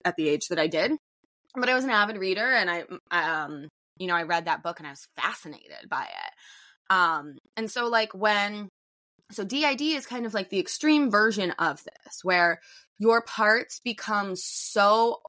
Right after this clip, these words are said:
strong and want, are trying to protect you so much that they kinda take over, and it breaks your psyche into multiple personalities.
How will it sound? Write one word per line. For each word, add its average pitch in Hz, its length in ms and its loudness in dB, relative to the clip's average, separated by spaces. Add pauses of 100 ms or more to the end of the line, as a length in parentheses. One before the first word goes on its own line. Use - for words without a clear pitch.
(460)
strong 220 880 2
and 170 500 -2 (120)
want, 196 300 -4 (200)
are 180 240 4
trying 214 240 -8
to 196 60 -12
protect 208 380 -12
you 185 80 -8
so 226 260 -4
much 311 260 0
that 254 140 -8
they 226 80 -6
kinda 339 340 -4
take 233 280 -10 (120)
over, 202 340 -6 (380)
and 196 140 -2
it - 120 -14
breaks 233 380 -10
your 220 80 -8
psyche 233 420 -4
into 208 160 -4
multiple 175 800 -2 (360)
personalities. 185 880 -4